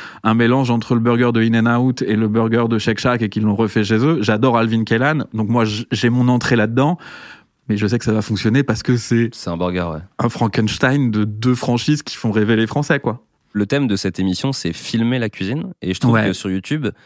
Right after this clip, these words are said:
Speaker 2: euh, dans la bouffe, t'as vraiment un, une diversité, bon,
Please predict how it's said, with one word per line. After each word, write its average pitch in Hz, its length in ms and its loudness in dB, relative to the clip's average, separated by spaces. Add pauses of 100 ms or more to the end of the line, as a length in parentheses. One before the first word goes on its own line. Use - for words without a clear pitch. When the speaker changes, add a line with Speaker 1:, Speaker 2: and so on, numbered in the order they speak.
(380)
Speaker 2:
euh, 87 200 0
dans 92 140 -2
la 85 140 0
bouffe, 113 400 -6
t'as 104 80 -2
vraiment 104 560 2
un, - 100 -4
une 98 220 -2
diversité, 98 460 -2
bon, 92 200 -6